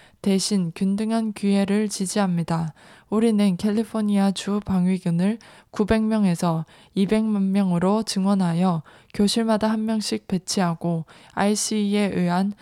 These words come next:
전국적인 살인을 포함한 대부분의 살인 사건을 막을 것이며 계엄령을 예방하고 노예 수용소, 집단 처형장을 폐쇄하여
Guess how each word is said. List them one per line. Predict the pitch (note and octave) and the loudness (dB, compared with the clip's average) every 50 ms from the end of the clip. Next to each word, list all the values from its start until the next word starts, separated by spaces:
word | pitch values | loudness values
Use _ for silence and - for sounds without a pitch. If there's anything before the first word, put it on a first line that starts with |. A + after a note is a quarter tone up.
| - - - _ - | -20 -20 -20 _ -8
전국적인 | - A3 G#3+ G#3 G3+ A3+ G#3+ - - - G3 F#3 F#3 G3 G3+ G#3+ | -2 0 0 0 0 -2 -6 -6 -4 -4 -4 -2 0 0 -2 -2
살인을 | G3+ - A3+ G#3+ G#3 G#3+ G#3 G3+ G#3 A3 A3 A3+ A3 - | -2 -2 -4 -2 -2 -4 -4 -2 -2 -2 -4 -4 -6 -4
포함한 | - - G#3 G#3 G3+ F3 E3 E3+ E3 E3 D3+ - - - - - _ - | -2 0 0 2 0 0 0 -2 -4 -4 -8 -10 -18 -20 -20 -20 _ -2
대부분의 | - G#3 G3+ F#3 G#3 G#3+ G#3+ A3 G#3+ A3 A3 | 2 2 2 2 0 -4 -2 0 0 0 0
살인 | G#3+ - A#3 A3+ A3 A3 A3 | 0 -2 -2 -2 -2 -2 -4
사건을 | - A#3 - - G#3 G#3 G#3 | -4 -6 -4 -2 0 2 2
막을 | G3 F3 E3+ E3+ F#3+ G3+ | 0 0 -2 -2 -4 -4
것이며 | - - F3+ D#3+ - - E3+ E3 E3+ F3 F#3+ - _ - - - - - - _ - | -2 -2 -4 -2 -2 -4 -4 -2 -2 -2 -4 -6 _ -20 -20 -20 -20 -20 -20 _ -8
계엄령을 | - - G#3+ G#3+ A3 A3+ A3+ A3 A3 G#3+ G#3+ G#3+ G#3 | 0 2 4 4 4 4 2 0 0 0 2 2 2
예방하고 | F#3 F3 F3 G3 G3 F#3+ F3+ E3+ E3 - F3+ F#3+ G#3 G3+ - - - - _ _ | 0 0 0 0 0 0 0 -2 -2 -4 -4 -4 -4 -6 -8 -16 -20 -20 _ _
노예 | - F#3+ G3 G3+ G#3+ A3 A3+ | -2 0 2 4 4 2 2
수용소, | A3 - - A#3 A#3 A3+ A3 G#3 - F#3 E3 E3 D#3+ - - - - - _ - | 0 -2 -4 -2 -2 -2 -4 -4 -4 -4 -4 -4 -6 -8 -12 -20 -20 -20 _ -10
집단 | - - G#3 G3+ - - A3+ A3+ A3+ A3 | -4 -4 -4 -4 -2 -2 0 0 0 -2
처형장을 | - - A#3+ A3+ A3+ A3+ A3 A3 G#3 - F#3+ F3+ F#3 F#3+ | -4 -2 -2 0 0 0 0 -2 -2 -2 -2 0 0 0
폐쇄하여 | F#3+ - - G#3+ G#3 - G#3+ G3 F3 E3+ E3+ F3 F3 E3 D#3+ | 0 0 0 0 0 0 0 0 0 0 0 0 0 -2 -4